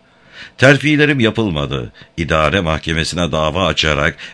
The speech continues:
veya terfi komisyonu üyeleri dostlarımın direnmeleri, terfi komisyonu kararlarına muhalefet şerhi koyma ısrarları ile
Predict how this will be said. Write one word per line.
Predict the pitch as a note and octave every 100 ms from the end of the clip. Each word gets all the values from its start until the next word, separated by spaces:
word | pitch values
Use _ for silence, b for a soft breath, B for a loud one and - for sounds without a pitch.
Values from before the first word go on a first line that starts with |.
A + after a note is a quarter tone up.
| -
veya | B2 C3 B2+
terfi | B2 A#2 G2+ C#3+
komisyonu | - F#2 E2+ D#2+ F2+
üyeleri | F#2 E2 D#2 E2 F#2+
dostlarımın | E2 E2 D#2 D2+ D2+ F#2+ D2+
direnmeleri, | D#2+ E2 D#2 D#2 D2+ C#2+ D2+ D2+ B B -
terfi | B2 A#2+ C3+ C#3
komisyonu | C#3 B2+ B2 A#2+ B2
kararlarına | A2 G#2 F#2+ F#2+ D2+ G2
muhalefet | F2+ F#2+ F2 F2+ A2 G#2+
şerhi | - E2+ D#2
koyma | G2 F2 F2+ D2 G2
ısrarları | F2 - F2 D#2 D#2+ F#2+
ile | F2 D#2 E2